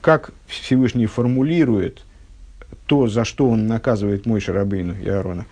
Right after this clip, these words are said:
"Ян лой геймантем бихулю, потому что вы не поверили в меня". Ну, то есть, это, с-, так, естественно, надо обсуждать там более обширно. Но, на самом деле, достаточно просто прочитать этот отрывок в Пятикнижии, там Раша всё достаточно,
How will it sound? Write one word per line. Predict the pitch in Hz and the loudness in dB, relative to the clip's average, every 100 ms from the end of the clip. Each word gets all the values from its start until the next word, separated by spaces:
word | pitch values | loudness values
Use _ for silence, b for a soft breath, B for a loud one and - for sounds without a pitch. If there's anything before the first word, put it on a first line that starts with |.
| B B B - | B B B -8
"Ян | 120 113 110 147 185 185 | 0 2 2 2 0 0
лой | 131 131 147 | 2 2 2
геймантем | 147 160 175 185 180 180 160 | -2 -2 -2 -4 -4 -2 -2
бихулю, | 196 190 139 110 92 117 - | -2 -2 -2 -2 -2 -8 -6
потому | - 120 127 190 | -2 0 0 -2
что | - 131 | 0 0
вы | 120 | 0
не | 170 175 | -2 -2
поверили | 113 104 127 147 139 | -2 0 0 0 -2
в | 120 | -2
меня". | 123 117 92 - - b b b b | -2 -2 -2 -10 -20 b b b b
Ну, | 160 | -4
то | 165 | -2
есть, | 120 113 | -2 -4
это, | 104 98 95 | -4 -4 -4
с-, | - 90 92 | -6 -6 -6
так, | - 95 | -10 -10
естественно, | 90 147 - 113 | -4 -4 -2 -2
надо | 110 98 | 0 -2
обсуждать | 92 - 104 98 90 | -4 -4 -2 -4 -4
там | 90 | -8
более | 90 - 92 92 98 92 92 | -8 -8 -8 -4 -4 -2 -4
обширно. | - 190 208 165 123 117 117 | -6 -4 -2 -2 -4 -6 -8
Но, | 110 117 | -8 -6
на | 135 139 | -4 -4
самом | 113 101 | -4 -2
деле, | 98 | -2
достаточно | 95 98 113 110 104 | -2 -2 -2 -6 -6
просто | 104 101 107 | -6 -6 -6
прочитать | 104 - 107 98 | -10 -6 -6 -4
этот | 104 | -6
отрывок | 101 107 92 | -4 -6 -6
в | - | -12
Пятикнижии, | - 110 110 190 196 120 | -10 -8 -6 -4 -2 -2
там | - 117 123 107 | -2 -4 -4 -4
Раша | 117 - | -4 -6
всё | 110 113 | -10 -6
достаточно, | 107 101 110 - 123 | -6 -6 -8 -8 -10